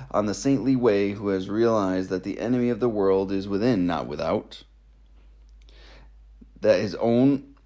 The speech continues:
ungoverned thoughts are the source of confusion and strife,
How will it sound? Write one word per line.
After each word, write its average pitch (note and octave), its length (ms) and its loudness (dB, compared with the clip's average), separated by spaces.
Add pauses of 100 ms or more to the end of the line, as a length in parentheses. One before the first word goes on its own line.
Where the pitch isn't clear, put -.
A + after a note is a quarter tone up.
ungoverned C3 600 4
thoughts F#2+ 460 0
are F#2+ 60 -4
the F#2 100 -4
source A#2 400 0
of - 100 -16
confusion A2+ 880 -2
and G2+ 140 -6
strife, F2+ 720 -4